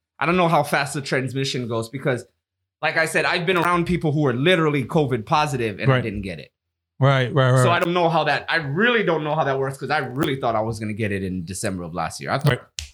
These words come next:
Speaker 2: Right.
Speaker 1: "Uh, well, we tried. That's what it
Speaker 2: Man,
Speaker 1: is."
Speaker 2: when I got it, I, I,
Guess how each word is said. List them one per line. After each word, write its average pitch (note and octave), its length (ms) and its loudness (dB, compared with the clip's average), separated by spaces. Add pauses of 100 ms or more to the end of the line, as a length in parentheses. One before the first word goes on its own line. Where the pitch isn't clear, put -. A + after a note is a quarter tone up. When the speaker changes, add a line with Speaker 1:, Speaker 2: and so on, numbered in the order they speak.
Speaker 2:
Right. F2 180 -6
Speaker 1:
"Uh, G#2 40 -6 (140)
well, G#2 320 -2 (340)
we G2+ 100 -6
tried. D#3+ 520 0 (280)
That's A#2+ 220 -2
what C3 140 2
it B2+ 80 0
Speaker 2:
Man, B2+ 140 2
Speaker 1:
is." - 240 -10 (100)
Speaker 2:
when D3 160 2
I F3+ 100 2
got F3+ 200 4
it, F#3 160 0
I, D#3 480 -2 (380)
I, C#3+ 300 4